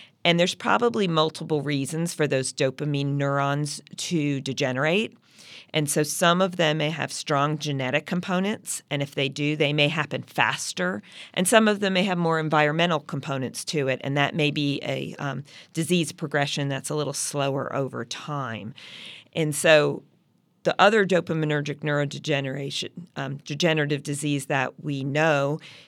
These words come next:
is Parkinson's disease in people. And the same thing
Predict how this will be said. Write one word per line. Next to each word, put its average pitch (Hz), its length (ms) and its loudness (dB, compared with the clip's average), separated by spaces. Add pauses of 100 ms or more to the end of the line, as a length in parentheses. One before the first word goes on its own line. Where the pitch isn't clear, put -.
(160)
is 156 120 0
Parkinson's 156 680 -2
disease 139 420 -2
in 151 120 -4
people. 117 580 -6 (340)
And 151 160 2
the 151 40 2
same 175 420 2
thing 156 480 0